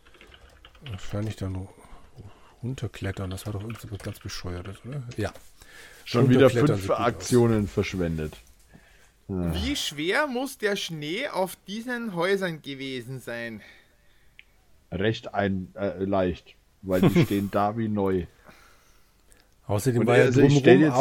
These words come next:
Speaker 1: auch Schnee und hat's gestützt.
Speaker 3: So, da speichere ich jetzt meins ab.
Speaker 2: <laughs>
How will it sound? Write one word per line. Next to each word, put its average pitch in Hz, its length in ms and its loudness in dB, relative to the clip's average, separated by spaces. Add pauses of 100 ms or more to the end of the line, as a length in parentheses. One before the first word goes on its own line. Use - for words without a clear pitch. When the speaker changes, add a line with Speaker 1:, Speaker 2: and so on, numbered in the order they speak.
(120)
Speaker 1:
auch - 40 -6
Schnee 147 380 -2
und 147 200 -6
hat's - 220 -10
gestützt. - 640 -14
Speaker 3:
So, 139 280 -6
da 196 260 6
speichere 139 520 -4
ich - 240 -20
jetzt - 260 -20
meins - 340 -14
ab. - 180 -10
Speaker 2:
<laughs> - 60 -20